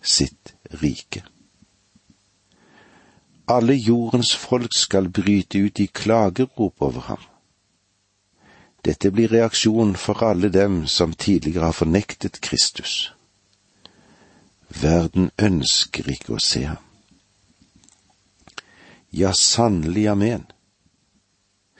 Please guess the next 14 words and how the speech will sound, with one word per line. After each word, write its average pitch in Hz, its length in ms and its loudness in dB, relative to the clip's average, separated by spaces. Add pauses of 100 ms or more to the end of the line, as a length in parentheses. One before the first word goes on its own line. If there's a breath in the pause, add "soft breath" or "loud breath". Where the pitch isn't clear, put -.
(240 loud breath)
Det 82 160 0
betyr 110 460 2
at - 120 -4
han 90 180 0
sannelig 92 680 0
er 87 80 -10
trofast. - 760 -8 (1200 soft breath)
Han 98 180 2
skal 110 460 2
gjøre 95 300 0
det. - 180 -10 (1300 loud breath)
Han 80 160 0
vil 80 160 0
ikke - 240 0